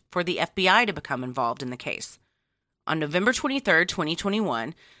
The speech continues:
the F B I was briefed on Daniel's disappearance. While McGrath was pleased the department had finally involved the Bureau in the investigation, he remained frustrated at the police department's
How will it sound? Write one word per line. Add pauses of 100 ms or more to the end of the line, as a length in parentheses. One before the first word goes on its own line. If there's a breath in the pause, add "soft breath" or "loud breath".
(100)
the
F
B
I
was
briefed
on
Daniel's
disappearance. (680)
While
McGrath
was
pleased
the
department
had
finally
involved
the
Bureau
in
the
investigation, (420)
he
remained
frustrated
at
the
police
department's